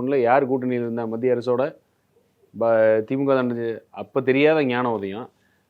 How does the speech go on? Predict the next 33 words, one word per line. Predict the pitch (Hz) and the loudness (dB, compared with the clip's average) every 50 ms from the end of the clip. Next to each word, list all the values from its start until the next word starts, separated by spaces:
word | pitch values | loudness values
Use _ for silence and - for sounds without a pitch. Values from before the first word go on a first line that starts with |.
| _ - | _ -8
ரெண்டாயிரத்தி | - 113 131 139 160 160 156 156 139 | -4 -2 4 6 8 8 8 6 4
இருபத்தி | 135 127 131 143 147 143 135 - 139 135 131 131 127 127 127 123 120 120 117 117 117 | 4 2 4 4 2 2 0 -2 0 0 2 2 2 2 2 2 2 2 2 2 0
நாலுல | 117 117 113 110 113 117 127 131 127 123 131 156 160 147 139 127 120 117 110 | 0 -2 -2 -2 0 0 0 0 0 -2 -2 0 0 2 4 4 4 2 0
நாடாளுமன்றம், | 110 117 127 139 143 139 135 127 123 123 120 117 120 117 117 - _ 120 - _ _ | 2 2 4 4 4 2 2 0 -2 -2 0 0 0 0 -2 -4 _ -20 -20 _ _
விரிவாக்கப்பட்ட | - 120 120 135 143 147 147 139 143 143 120 117 131 110 127 120 | -6 -4 -2 2 4 4 4 4 4 0 2 2 0 2 2 0
நாடாளுமன்றம்ல | 120 120 127 131 131 127 123 117 120 120 113 120 117 117 135 147 135 | 2 0 2 2 0 0 0 -2 -4 -4 -2 -2 -2 -2 0 0 0
எட்நூறு | 120 113 - - 139 139 131 123 120 | 0 -2 -4 -4 -4 -2 -2 0 0
பேர்ல | 135 131 131 127 | 0 2 4 4
ஆயிரம் | 113 107 117 123 120 117 123 | 6 6 6 6 6 6 4
பேர் | 147 143 | 2 0
உட்காரலான்னு | 127 123 - - 139 139 131 131 135 135 139 147 160 165 | 0 0 2 4 6 6 6 4 2 4 4 2 2 0
வந்து | 156 135 131 131 139 147 170 170 147 127 | 0 0 0 0 0 0 2 2 2 2
உலகத்துக்கே | 123 143 156 160 160 151 156 160 165 | 4 6 6 6 6 4 2 2 2
தெரிய | 143 139 143 147 139 | 2 2 2 0 0
போகுது, | 123 135 147 151 | 0 0 0 2
இருபத்தாறு | 135 135 139 131 135 135 131 | 2 2 2 4 4 6 6
ஆரம்பிக்க | 123 123 131 139 131 127 120 113 107 117 | 8 6 6 4 2 -2 -4 -4 -4 -4
போகுதுன்னு. | 117 110 104 - - _ _ _ _ _ _ - | -4 -4 -6 -10 -14 _ _ _ _ _ _ -4
அப்ப | 110 110 107 - 151 151 | -4 -4 2 6 8 8
வராத | 147 147 151 160 165 160 160 139 | 10 10 10 10 8 8 6 0
ஞான | 127 123 127 127 120 113 | 0 -2 -2 -2 -2 -2
உதயம். | 104 101 98 101 110 127 139 _ _ _ _ _ _ _ _ _ _ _ _ _ _ _ _ _ _ _ _ _ | -4 -4 -6 -6 -8 -10 -10 _ _ _ _ _ _ _ _ _ _ _ _ _ _ _ _ _ _ _ _ _
உங்க | - 113 117 120 113 - 127 127 | -12 -8 -6 -6 -2 2 2 2
கையாளாதத்தனம் | 143 170 180 175 170 170 160 156 143 131 139 143 135 123 123 | 6 6 6 8 10 10 10 10 8 6 2 0 2 0 0
ஒண்ணுன்னா | 131 147 156 156 170 170 | 0 0 0 0 0 0
வெளிப்படும் | 139 139 151 156 151 147 143 139 139 | 0 2 2 2 2 2 0 0 2
போது | 139 139 135 | 0 0 0
மட்டும் | 131 139 143 165 139 | 0 -2 -2 -2 -4
திடீர்னு | 131 135 143 156 156 160 160 165 165 165 165 151 | -2 -2 0 0 2 0 0 0 -2 -2 -2 0
ஞான | 143 139 147 151 151 143 | 0 0 0 0 2 0
உதயம் | 139 135 131 131 | 0 0 0 0
வந்த | 127 127 127 127 123 123 | 0 0 0 0 0 0
மாதிரி | 123 131 131 127 107 98 - | 0 -2 -2 -2 -2 -4 -8